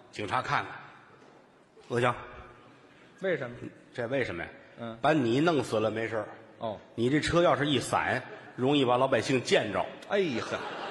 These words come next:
Speaker 2: 这一撞都往出飞零件儿啊！您这
Speaker 1: 崩谁身上都不合适啊。
Speaker 2: 那都铁的呀。
Speaker 1: 走吧。
Speaker 2: 啊。
Speaker 1: 看出来有朋友的好处了吧？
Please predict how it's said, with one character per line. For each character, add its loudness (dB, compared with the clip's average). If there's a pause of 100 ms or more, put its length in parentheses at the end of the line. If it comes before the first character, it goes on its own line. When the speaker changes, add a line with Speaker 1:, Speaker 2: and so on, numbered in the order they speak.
(460)
Speaker 2:
这 2
一 0
撞 4
都 4
往 4
出 2
飞 2
零 2
件 6
儿 6
啊！ 2
您 -4
这 -2 (360)
Speaker 1:
崩 4
谁 6
身 4
上 6
都 6
不 2
合 4
适 4
啊。 4
Speaker 2:
那 0
都 2
铁 2
的 2
呀。 0
Speaker 1:
走 6
吧。 4 (400)
Speaker 2:
啊。 -4 (220)
Speaker 1:
看 4
出 4
来 6
有 6
朋 4
友 4
的 2
好 2
处 0
了 0
吧？ -4